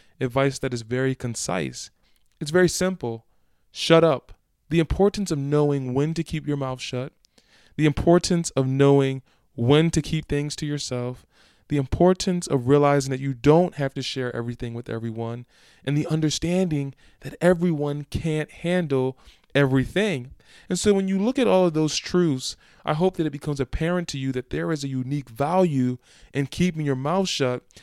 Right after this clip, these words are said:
And I want to spend the next twenty or so minutes with you, giving you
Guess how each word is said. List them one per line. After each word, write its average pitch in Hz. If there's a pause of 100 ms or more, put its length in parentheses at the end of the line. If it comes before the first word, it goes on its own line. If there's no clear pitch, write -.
(140)
And 160
I -
want 170
to 156
spend 151
the 139
next 143
twenty 151
or 143
so 131
minutes 190
with 139
you, 131 (420)
giving 185
you 160